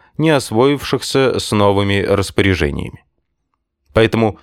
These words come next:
при болезненном состоянии почти всегда благодетельно изменить распорядок, то есть необходимо поставить организм в новые условия для того, чтобы создать в нём новую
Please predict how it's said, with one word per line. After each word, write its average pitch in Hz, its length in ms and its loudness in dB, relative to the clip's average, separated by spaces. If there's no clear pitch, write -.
при 120 140 2
болезненном 110 720 0
состоянии 107 760 0
почти 107 560 -2
всегда 101 680 0
благодетельно 117 1040 2
изменить 127 440 -4
распорядок, 131 680 0
то 98 160 2
есть 98 260 -2
необходимо 104 640 0
поставить 98 540 0
организм 95 580 0
в 87 80 -4
новые 101 340 2
условия 123 480 0
для 78 160 -4
того, 82 260 2
чтобы 85 280 -2
создать 80 480 0
в - 40 -6
нём 120 240 0
новую 82 420 0